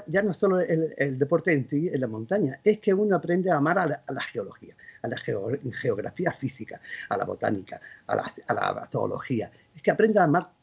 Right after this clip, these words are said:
todo, todo. La montaña tiene eso, que no es solamente, eh, subir un monte y bajarlo. No, no, es que es un mundo por descubrir. Es un mundo. Y entonces, el que entra en ese mundo, pues tiene que adaptarse a todo eso que, que, que, que quiere acaparar.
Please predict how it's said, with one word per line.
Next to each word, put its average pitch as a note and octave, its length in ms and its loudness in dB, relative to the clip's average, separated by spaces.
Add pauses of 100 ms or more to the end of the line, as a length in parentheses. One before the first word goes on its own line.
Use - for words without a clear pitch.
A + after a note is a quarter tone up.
todo, - 320 0 (420)
todo. - 300 -2 (120)
La B2 120 -8
montaña C#3+ 440 -2
tiene F3 280 2
eso, A#3 240 -2
que G#2+ 80 -4
no C#3+ 80 0
es E3 60 -2
solamente, E3+ 640 2 (340)
eh, D#3+ 400 4
subir D#3+ 260 4
un D3 80 4
monte A3+ 260 4
y E3+ 60 2
bajarlo. D3 580 0
No, C3+ 160 2
no, A#3+ 240 0
es - 140 -2
que A3+ 200 2 (280)
es D3 160 4
un A#2+ 320 2
mundo D3+ 380 8
por C3+ 160 -2
descubrir. A2+ 420 -6 (440)
Es D#3+ 140 2
un C3 140 -2
mundo. D3+ 300 2
Y - 20 0
entonces, C#3+ 320 -2 (380)
el - 160 -10
que - 140 -2
entra A3+ 240 4
en A#3+ 80 4
ese A#3+ 200 4
mundo, B3 420 6 (200)
pues - 160 -10
tiene F#3 260 2
que A3+ 100 -4
adaptarse F3+ 640 -2 (340)
a - 180 -8
todo E3+ 320 2
eso D3 340 2
que, D#3 180 0
que, A2+ 180 -8
que, G#2 180 -12
que G2 160 -10
quiere A#2+ 200 -4
acaparar. A#2+ 440 -4